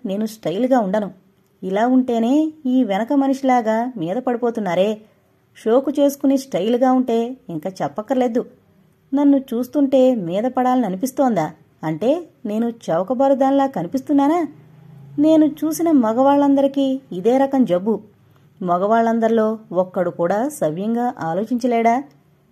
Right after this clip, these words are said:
నేను నాన్న ముఖం ఎరుగను. మరన్నయ్యో? వాడో పెద్ద మంచివాడైనట్లు.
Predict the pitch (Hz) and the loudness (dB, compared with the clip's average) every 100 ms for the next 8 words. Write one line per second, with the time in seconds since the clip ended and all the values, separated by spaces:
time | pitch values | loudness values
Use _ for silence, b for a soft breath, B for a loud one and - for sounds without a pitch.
0 | _ - 180 175 170 247 214 156 160 233 | _ -8 -6 -6 -4 -4 -2 -4 -4 -2
1 | 262 254 262 214 175 208 196 - _ _ | 0 0 0 0 -2 -2 -4 -8 _ _
2 | _ 254 247 233 240 277 320 349 - _ | _ -4 -2 0 2 2 2 0 -8 _
3 | _ _ - 180 180 185 226 262 180 180 | _ _ -6 0 2 2 0 0 -2 -2
4 | 180 170 160 - 226 233 233 226 226 214 | -4 -4 -6 -4 -2 0 0 -2 0 -2